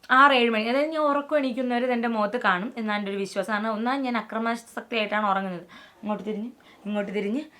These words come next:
അവിടെ നിന്ന് നോക്കി, ഇങ്ങോട്ട് നോക്കി, അങ്ങോട്ട് നോക്കിയൊക്കെ ഭയങ്കര അക്രമത്തിലാണ് ഉ-, ഉറ-, ഉറങ്ങുന്നത്. കാരണം ഇപ്പം ബെഡൊക്കെ സൂപ്പറായിട്ട് വിരിച്ചിട്ടേക്കണം വിചാരിച്ചോ, ഞാൻ ഉറക്കം എണീക്കുമ്പോൾ എന്ത് ചാത്തനാടിയ കളം പോലെയാണ് എൻ്റെ ബെഡ് കിടക്കണത്. അപ്പം അതുകൊണ്ട് ഞാൻ അങ്ങനെ അക്രമത്തിൽ ഉറങ്ങുന്നത്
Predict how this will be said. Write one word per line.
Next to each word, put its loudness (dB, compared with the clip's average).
അവിടെ -2
നിന്ന് -2
നോക്കി, -6
ഇങ്ങോട്ട് -4
നോക്കി, -6
അങ്ങോട്ട് -4
നോക്കിയൊക്കെ -2
ഭയങ്കര 2
അക്രമത്തിലാണ് 2
ഉ-, -2
ഉറ-, 4
ഉറങ്ങുന്നത്. 2
കാരണം 0
ഇപ്പം 4
ബെഡൊക്കെ 4
സൂപ്പറായിട്ട് 2
വിരിച്ചിട്ടേക്കണം 0
വിചാരിച്ചോ, 2
ഞാൻ 2
ഉറക്കം 0
എണീക്കുമ്പോൾ -2
എന്ത് -2
ചാത്തനാടിയ 0
കളം 2
പോലെയാണ് -2
എൻ്റെ -4
ബെഡ് -2
കിടക്കണത്. -8
അപ്പം 4
അതുകൊണ്ട് 2
ഞാൻ 2
അങ്ങനെ 2
അക്രമത്തിൽ 0
ഉറങ്ങുന്നത് 2